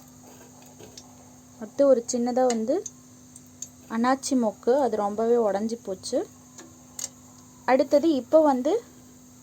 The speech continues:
என்ன பண்றேன் அப்படின்னு பார்த்தீங்கன்னா, கொஞ்சமா பெருஞ்சீரகம் கொஞ்சம் போட்டுக்கிறேன். இது நல்லா பொரிஞ்சு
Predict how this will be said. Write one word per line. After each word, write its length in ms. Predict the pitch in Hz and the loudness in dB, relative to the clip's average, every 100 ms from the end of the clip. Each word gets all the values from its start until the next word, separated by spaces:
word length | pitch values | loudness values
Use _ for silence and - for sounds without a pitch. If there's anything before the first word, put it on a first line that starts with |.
| - - - | -20 -20 -8
என்ன 140 | 240 | -6
பண்றேன் 280 | 254 254 233 | -2 0 0
அப்படின்னு 220 | 220 233 | -2 -2
பார்த்தீங்கன்னா, 320 | 226 214 254 339 | -4 -2 -4 0
கொஞ்சமா 360 | 240 233 240 285 - | 0 2 0 -2 2
பெருஞ்சீரகம் 580 | 254 240 269 277 240 220 | 4 4 4 2 2 0
கொஞ்சம் 220 | 202 196 - | -4 -6 -8
போட்டுக்கிறேன். 340 | 196 - 262 | -8 -2 0
இது 80 | 233 | 0
நல்லா 200 | 214 196 233 | -2 -4 -2
பொரிஞ்சு 300 | 233 226 247 | -2 -2 -2